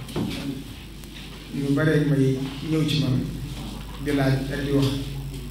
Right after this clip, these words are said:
ci wàllu fayu ndox mu Tuuba, muy loo xam ne ñu bari ci wax di laaj ba xam ndax sëriñ bi dafa jox ndigal ngir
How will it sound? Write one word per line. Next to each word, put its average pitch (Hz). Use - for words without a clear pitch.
ci 151
wàllu 143
fayu 147
ndox 139
mu 127
Tuuba, 127
muy 139
loo 147
xam 123
ne 127
ñu 135
bari 156
ci -
wax 123
di 151
laaj 151
ba 135
xam 131
ndax 131
sëriñ 160
bi 151
dafa 147
jox 147
ndigal 131
ngir 139